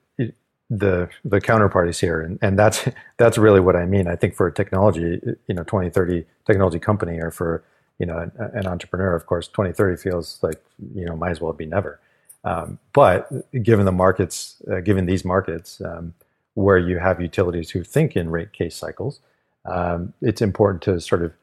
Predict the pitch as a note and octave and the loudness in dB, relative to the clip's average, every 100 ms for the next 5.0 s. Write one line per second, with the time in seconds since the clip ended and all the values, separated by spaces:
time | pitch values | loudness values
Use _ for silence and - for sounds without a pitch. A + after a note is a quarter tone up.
0 | _ _ - G#2+ F#2+ F#2 F2 A2+ A#2 - | _ _ 2 4 4 2 2 4 4 2
1 | _ - - E2 E2+ E2 G2 - E2+ E2+ | _ -4 -4 -8 -6 -4 4 6 6 4
2 | E2+ D#2+ F2+ - E2+ D#2+ D#2+ E2 - _ | 0 -2 -2 -2 -8 -8 -10 -14 -18 _
3 | - E2 - - _ E2+ E2 E2+ D#2+ D2+ | -8 -8 -10 -20 _ -10 -8 -8 -10 -10
4 | - F2 - _ _ _ _ _ - - | -12 -12 -16 _ _ _ _ _ -12 -12